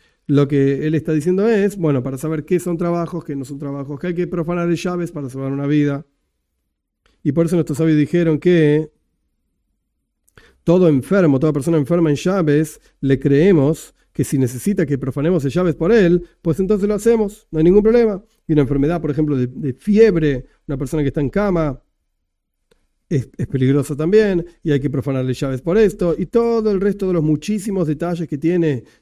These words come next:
todo el precepto de Shabbat están explicados en el Talmud, en el tratado talmúdico que se llama Shabbat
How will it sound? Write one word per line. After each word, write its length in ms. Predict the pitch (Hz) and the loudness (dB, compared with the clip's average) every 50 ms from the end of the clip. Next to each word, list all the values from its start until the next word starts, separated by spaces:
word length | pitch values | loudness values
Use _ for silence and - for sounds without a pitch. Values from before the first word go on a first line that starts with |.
| _ _ | _ _
todo 180 | - 175 175 | -4 -2 -2
el 60 | 165 | -2
precepto 380 | 143 147 131 - 180 180 185 175 | -4 -4 -4 -2 -2 -2 -2 -2
de 100 | 151 139 | -4 -4
Shabbat 440 | - - 139 127 127 131 143 151 156 - - - _ _ _ _ _ _ _ | -4 -4 -6 -4 -6 -6 -8 -8 -12 -14 -20 -20 _ _ _ _ _ _ _
están 260 | - 110 - 175 170 | -12 -8 -4 -4 -4
explicados 500 | 170 170 - 180 170 214 214 202 180 180 | -4 -4 -4 -6 -4 -4 -4 -4 -4 -4
en 80 | 175 170 | -2 -4
el 120 | 165 151 | -4 -4
Talmud, 400 | - 170 170 190 214 226 214 185 | -4 -4 -4 0 2 2 2 2
en 80 | 175 165 | 0 -2
el 80 | 160 147 | -4 -4
tratado 400 | 151 143 139 160 170 180 185 175 | -6 -6 -6 -4 -4 -4 -4 -4
talmúdico 440 | 190 208 240 269 254 240 214 208 | -6 -6 -4 -2 -2 -2 -2 -2
que 60 | 202 202 | -2 -2
se 60 | 202 | -2
llama 180 | 220 226 220 | -2 -4 -4
Shabbat 420 | 190 - - 202 202 196 196 185 | -6 -4 -4 -4 -4 -2 -4 -4